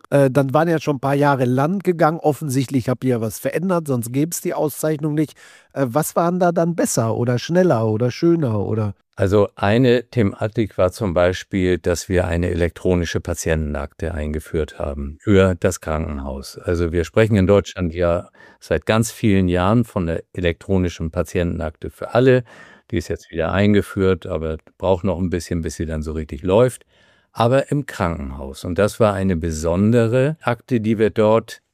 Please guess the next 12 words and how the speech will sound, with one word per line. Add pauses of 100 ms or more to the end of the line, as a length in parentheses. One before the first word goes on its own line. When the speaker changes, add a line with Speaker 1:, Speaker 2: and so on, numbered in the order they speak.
(120)
Speaker 2:
mit
der
I-T-Abteilung
und
mit
klugen
I-T-Leuten, (480)
äh,
aufgebaut
haben.
Und
zwar